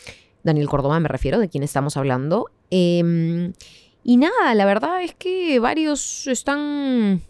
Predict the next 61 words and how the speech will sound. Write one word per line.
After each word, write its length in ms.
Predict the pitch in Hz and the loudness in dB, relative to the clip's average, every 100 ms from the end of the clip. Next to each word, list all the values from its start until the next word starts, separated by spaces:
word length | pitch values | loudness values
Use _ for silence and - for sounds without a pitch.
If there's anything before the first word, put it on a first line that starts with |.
| _ - | _ -4
A 80 | |
ver, 180 | 226 220 | 0 0
¿quién 180 | - 294 | -4 -4
más? 320 | 277 180 - | -2 -2 -4
Felipe 400 | - 226 247 277 | 0 2 2 2
Mesarina 440 | 254 220 208 233 240 | 2 2 2 2 2
Tón, 180 | 285 277 | 0 0
que 80 | |
es 80 | 208 | 0
el 80 | 214 | 2
exalcalde 640 | 180 190 - 202 202 208 | 2 0 -2 -2 0 0
de 80 | 214 | 0
Barranco, 400 | 262 311 302 247 | 0 0 0 0
y 60 | 214 | 0
Carlos 260 | 226 214 | 0 2
Vela 220 | 214 214 | 2 4
Barba, 260 | 196 202 190 | 2 2 0
que 120 | 180 | -2
es 100 | 175 | 0
un 80 | 185 | 2
médico 300 | 185 170 180 | 2 2 0
que 100 | 175 | 0
también 260 | 143 147 160 | -2 -2 -4
se 60 | |
está 140 | 151 147 | -6 -8
postulando 460 | 156 131 135 147 | -8 -8 -8 -8
por 160 | 165 247 | -4 0
Lima. 400 | 233 214 196 233 - - | 2 4 2 0 -10 -20
Estoy 160 | - 254 | -4 0
hablando 180 | 247 247 | 2 4
un 40 | |
poco 120 | 233 | 2
de 60 | 240 | 2
la 60 | 208 | 0
gente 240 | 214 208 | 0 2
en 160 | 180 190 | 2 4
Lima. 360 | 208 165 - - - - _ _ | 4 2 -2 -10 -20 -20 _ _
Eh, 220 | 147 147 | -4 -4
todavía 640 | 143 147 147 190 190 185 - | -2 0 2 4 4 2 0
no 400 | 180 170 170 175 | -4 -4 -2 -4
tengo 360 | - 175 170 175 | -2 -4 0 0
la 100 | 170 | 0
lista 500 | 156 156 - 160 - | -2 -4 -2 -2 -2
aquí 200 | 160 - | -8 -2
a 60 | 165 | 0
la 80 | 175 | 2
mano 280 | 190 175 202 | 2 2 2
de 100 | 156 | 2
todos 360 | 151 156 - | 0 -2 -4
los 160 | 156 147 | -6 -4
que 120 | 156 | -6
se 100 | 165 | -6
estarían 260 | 156 147 160 | -6 -6 -4
postulando 460 | - 165 160 165 | -2 0 0 2
por 100 | 170 | 0
regiones 360 | 208 208 190 208 | 0 0 -2 0
para 120 | 185 | -2
los 120 | 165 | 0
partidos 380 | 143 139 156 165 | -2 -4 -6 -6
que 120 | 143 | -6
ya 240 | 147 147 | -2 -2